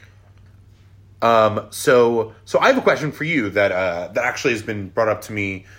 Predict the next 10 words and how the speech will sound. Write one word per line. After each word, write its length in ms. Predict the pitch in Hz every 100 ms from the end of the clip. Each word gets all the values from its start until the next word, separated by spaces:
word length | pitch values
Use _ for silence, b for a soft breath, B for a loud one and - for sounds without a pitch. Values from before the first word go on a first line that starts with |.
| B B
a 80 | 165
couple 180 | 240 233
times 300 | 165 120 113
by 220 | - 101
some 460 | 101 117 101 98 92 b b b
company 240 | - 233 208
members 320 | 196 180 160
and 100 | 123
parents, 340 | 143 143 139 - B B B B _
uh, 480 | 123 123 117 113 110